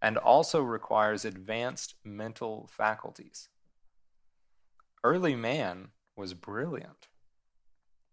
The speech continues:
directly created by God in his image. And writing was an important part of Moses' society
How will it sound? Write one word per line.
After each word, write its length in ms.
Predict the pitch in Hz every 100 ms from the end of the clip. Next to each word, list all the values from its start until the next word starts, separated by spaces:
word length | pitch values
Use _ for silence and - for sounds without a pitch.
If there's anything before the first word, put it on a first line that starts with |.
| _ _
directly 540 | 107 95 117 175 180
created 500 | 135 - 127 131 123
by 200 | 104 104
God 420 | 95 110 120 - - _ _ _ -
in 180 | 139
his 220 | 120 127 117
image. 500 | 120 127 - - - _ _ _ _ - - _ - - - _ _ _ _ _ _ _
And 300 | 117 113 113
writing 380 | 107 135 160 147
was 140 | 127
an 80 | 113
important 460 | 110 101 139 131 117
part 340 | - 117 113
of 160 | 107 101
Moses' 640 | 104 110 127 131 - 104
society 840 | - 101 - 101 95 95 92 104